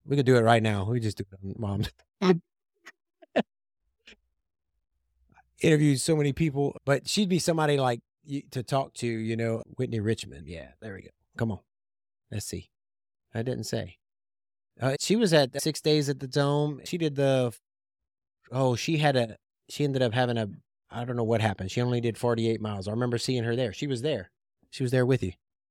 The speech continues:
Speaker 1: I know they start at different
Speaker 2: Hi.
Speaker 1: times or whatever, but it doesn't say where she's from. She's done
Speaker 2: Yeah,
Speaker 1: it.
Speaker 2: that was the part of Six Days I didn't understand very well until I showed up. Like, I thought we were all starting on the same day, and then they're like,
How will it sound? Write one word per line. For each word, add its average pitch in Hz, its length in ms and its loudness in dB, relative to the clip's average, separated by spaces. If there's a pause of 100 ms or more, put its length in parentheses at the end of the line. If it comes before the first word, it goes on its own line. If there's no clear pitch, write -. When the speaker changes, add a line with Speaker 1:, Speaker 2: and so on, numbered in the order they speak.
(300)
Speaker 1:
I 120 80 2
know 139 120 6
they 135 100 4
start 127 280 2
at 107 100 0
different 113 280 -2
Speaker 2:
Hi. 214 60 6
Speaker 1:
times 117 300 0
or 104 60 -8
whatever, 101 340 -8
but 107 140 -14
it 113 100 -18
doesn't 156 220 -8
say 147 160 -10
where 143 160 -8
she's 127 180 -14
from. - 240 -14 (1700)
She's 120 100 -10
done - 80 0
Speaker 2:
Yeah, 233 120 4
Speaker 1:
it. 170 60 -2
Speaker 2:
that 240 160 6
was 392 200 4
the 370 80 6
part 254 200 4
of 208 140 2
Six - 240 -2
Days 214 240 2
I 196 60 4
didn't 185 240 2
understand 175 640 0
very 175 220 4
well 170 280 4
until 175 260 2
I 175 80 2
showed 180 320 -2
up. 175 180 2
Like, 180 180 2
I 185 100 4
thought 220 220 0
we 233 80 0
were 214 160 4
all 190 160 6
starting 190 360 2
on 175 80 0
the 180 80 -2
same 190 240 2
day, 196 180 4
and 185 100 4
then 175 100 2
they're 180 140 2
like, 175 300 4